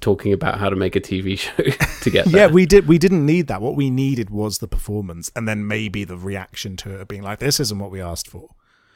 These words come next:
Speaker 2: But
Speaker 1: Yeah.
Speaker 2: the, the, you're right, the performance itself, and actually every single performance in this movie is so well done.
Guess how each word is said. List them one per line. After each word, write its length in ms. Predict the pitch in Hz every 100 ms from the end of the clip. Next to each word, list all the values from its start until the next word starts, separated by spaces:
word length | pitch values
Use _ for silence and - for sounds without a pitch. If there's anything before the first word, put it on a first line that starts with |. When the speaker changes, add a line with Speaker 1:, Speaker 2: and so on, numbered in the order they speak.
| _ - _
Speaker 2:
But 240 | 127 - - _ -
Speaker 1:
Yeah. 280 | 117 95 95 - _ _
Speaker 2:
the, 240 | 143 165 -
the, 240 | 135 -
you're 160 | 151 156
right, 380 | 123 147 147 -
the 80 | 104
performance 720 | - - 139 190 165 127 -
itself, 480 | - - 123 - -
and 100 | 127
actually 400 | 139 - 131 143
every 400 | - 147 - 139
single 320 | 127 143 127 110
performance 600 | - - 117 107 92 -
in 80 | 95
this 160 | 92
movie 320 | 101 101 90 85
is 120 | 82
so 440 | - - 131 127
well 240 | 110 101 92
done. 320 | 87 80